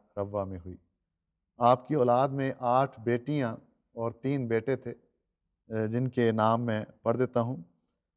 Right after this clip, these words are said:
रसूल बीबी साहिबा अहलिया हज़रत शेख मुबारक इस्माइल साहब बी ए बी टी ये बेटी थी बड़ी। मोहम्मद यूसुफ खान साहब अलीग, ये बेटे थे।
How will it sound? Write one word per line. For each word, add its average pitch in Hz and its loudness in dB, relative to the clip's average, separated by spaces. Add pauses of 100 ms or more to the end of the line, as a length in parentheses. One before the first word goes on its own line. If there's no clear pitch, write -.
(220)
रसूल 151 4
बीबी 156 8
साहिबा 147 8
अहलिया 139 6
हज़रत 127 6
शेख 139 2
मुबारक 127 6
इस्माइल 131 4
साहब 120 4
बी 117 -2
ए 127 4
बी 123 0
टी 123 -4 (840)
ये 113 -2
बेटी 120 -2
थी 135 -4
बड़ी। 127 0 (120)
मोहम्मद 123 0
यूसुफ 135 -4
खान 135 2
साहब 139 0
अलीग, 123 -2 (440)
ये 117 -2
बेटे 120 2
थे। 135 -8